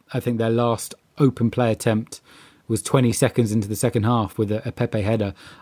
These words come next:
After that, they had two free kicks from Luiz and Pepe, which were nowhere near the target, um, and City were pretty comfortable. So, um, yeah, I thought, I thought it was a pretty enjoyable game and a good City performance.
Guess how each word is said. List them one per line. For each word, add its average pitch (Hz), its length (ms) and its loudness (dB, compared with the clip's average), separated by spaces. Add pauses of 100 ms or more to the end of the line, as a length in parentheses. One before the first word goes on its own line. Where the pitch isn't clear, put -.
After 123 260 0
that, 107 180 0
they 107 80 -2
had 107 120 0
two 120 200 4
free 110 160 0
kicks 110 260 -2
from 107 140 0
Luiz 110 320 2
and 104 120 0
Pepe, 104 360 -2
which 104 200 -4
were 104 200 -2 (340)
nowhere 117 340 4
near 117 200 4
the 101 80 0
target, 107 520 0 (460)
um, 104 320 2
and 117 100 -2
City 131 220 2
were 107 140 -2
pretty - 240 -4
comfortable. 98 560 -2
So, 104 420 0
um, 104 300 0
yeah, 131 200 4
I 92 100 -4
thought, - 360 -8
I - 80 -16
thought 107 120 -4
it 101 40 -6
was 98 120 -2
a 98 40 -14 (200)
pretty 101 300 0 (360)
enjoyable 123 520 2
game 117 300 2
and 110 80 0
a 110 60 -2
good 120 180 0
City 120 220 -10
performance. 110 640 -6